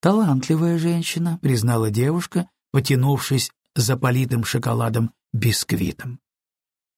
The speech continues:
«Откуда она взялась у тебя? Во время эвакуации Оболенскому был предоставлен специальный поезд.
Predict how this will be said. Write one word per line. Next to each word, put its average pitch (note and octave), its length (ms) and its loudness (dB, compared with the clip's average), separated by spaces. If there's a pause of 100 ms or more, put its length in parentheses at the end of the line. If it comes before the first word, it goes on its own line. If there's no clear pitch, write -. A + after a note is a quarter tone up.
(240)
«Откуда G#3 480 2
она G3 160 2
взялась F3 380 0
у G#2 40 -10
тебя? A2+ 440 -4 (360)
Во A#2 140 2
время D#3 320 2
эвакуации C3+ 640 0
Оболенскому C3 920 0 (260)
был C3 320 2
предоставлен C3+ 760 0
специальный C#3+ 600 -2
поезд. A#2+ 400 -4